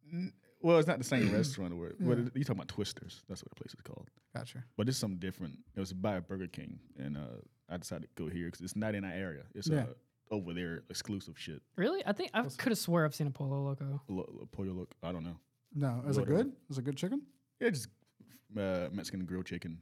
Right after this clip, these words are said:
Speaker 1: It's
Speaker 3: Mid,
Speaker 1: like,
Speaker 3: mid.
Speaker 1: it comes with tortilla, which is so fucking weird.
Speaker 2: Yeah, that's a, fuck yeah.
Speaker 1: And
Speaker 3: It kinda
Speaker 1: cheese.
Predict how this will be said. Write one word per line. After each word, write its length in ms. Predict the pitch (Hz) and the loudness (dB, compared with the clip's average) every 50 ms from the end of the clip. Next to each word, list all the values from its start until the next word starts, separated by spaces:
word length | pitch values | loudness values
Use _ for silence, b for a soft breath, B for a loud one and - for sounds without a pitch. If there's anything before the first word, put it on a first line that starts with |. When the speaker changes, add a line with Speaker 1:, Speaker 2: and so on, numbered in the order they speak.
| - _ _ _ - - | -14 _ _ _ -2 2
Speaker 1:
It's 80 | 160 | 2
Speaker 3:
Mid, 200 | 151 147 143 143 | 4 4 4 2
Speaker 1:
like, 180 | 143 147 - - - _ _ - | 2 0 -2 -4 -10 _ _ -4
Speaker 3:
mid. 200 | 160 147 143 139 | -2 0 2 2
Speaker 1:
it 80 | 107 101 | 4 6
comes 140 | - 139 120 | 6 6 6
with 80 | 113 107 | 6 2
tortilla, 380 | - 92 - - 95 95 101 107 | -2 -6 -4 -2 0 0 0 -2
which 140 | 101 - - | -2 -4 -6
is 80 | 90 | -6
so 200 | - - 104 98 | -4 -4 -4 -4
fucking 320 | - - 98 98 95 85 80 85 | -4 -4 -6 -6 -6 -8 -8 -6
weird. 280 | 90 95 104 107 113 - _ - 151 | -6 -6 -6 -6 -8 -10 _ -6 -4
Speaker 2:
Yeah, 220 | 127 107 113 123 120 - _ _ | -2 -2 -2 -2 -4 -8 _ _
that's 220 | - 143 143 - - | -6 -6 -6 -6 -10
a, 40 | - 147 135 - - - | -10 -12 -14 -18 -12 -6
fuck 200 | - 135 - - | -6 -4 -2 -2
yeah. 80 | 135 131 | -2 -2
Speaker 1:
And 120 | - - - - | -2 -2 -4 -2
Speaker 3:
It 100 | 156 151 | -2 -2
kinda 180 | - 156 147 143 | 0 0 0 0
Speaker 1:
cheese. 180 | 139 135 - | 0 -4 -8